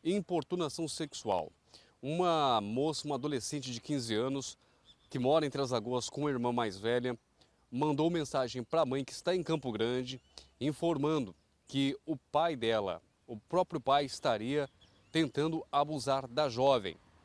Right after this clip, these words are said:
que diversas vezes após ingerir bebidas alcoólicas e drogas, o homem de quarenta e oito anos procura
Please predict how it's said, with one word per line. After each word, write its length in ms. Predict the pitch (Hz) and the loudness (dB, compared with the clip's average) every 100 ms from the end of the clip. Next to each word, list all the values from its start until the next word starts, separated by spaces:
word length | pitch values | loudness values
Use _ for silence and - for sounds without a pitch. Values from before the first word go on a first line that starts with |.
| - - | -20 -12
que 100 | - | -8
diversas 680 | 139 170 135 156 151 156 113 | -4 -4 2 2 2 0 -2
vezes 320 | 120 151 123 | -2 -4 2
após 500 | 127 - 131 120 107 - | 0 2 4 4 2 -2
ingerir 400 | 190 175 156 131 | -2 2 0 2
bebidas 440 | 113 110 139 139 | 0 0 2 2
alcoólicas 540 | 127 107 120 107 120 117 | 2 0 0 0 -2 -2
e 20 | |
drogas, 540 | 156 127 143 143 143 - - - _ | 0 4 4 2 -4 -8 -20 -20 _
o 100 | 156 | 4
homem 260 | 143 165 147 | 6 4 2
de 100 | 135 | -2
quarenta 400 | 147 131 135 - | 0 0 0 0
e 40 | |
oito 300 | 117 120 107 | 0 0 -2
anos 360 | 117 147 139 - - _ - | -2 -2 -6 -12 -20 _ 2
procura 680 | 175 160 - 240 208 131 | 2 2 -2 0 2 2